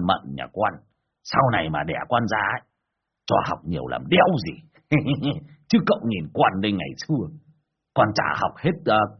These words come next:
lớp ba, vừa mới xong cái quốc ngữ để biết, biết chữ là được rồi. Bây giờ chẳng phải vẫn làm chủ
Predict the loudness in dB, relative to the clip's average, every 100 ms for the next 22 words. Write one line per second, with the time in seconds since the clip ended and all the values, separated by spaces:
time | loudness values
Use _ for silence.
0 | -20 _ _ 2 2 4 2 0 -6 _
1 | 2 2 0 0 0 0 -2 0 2 4
2 | 4 4 0 0 0 2 2 2 2 2
3 | 2 2 -2 -2 2 2 2 -6 -8 -12
4 | -14 _ _ 4 4 6 2 0 -4 -6
5 | -6 -2 -2 -2 -4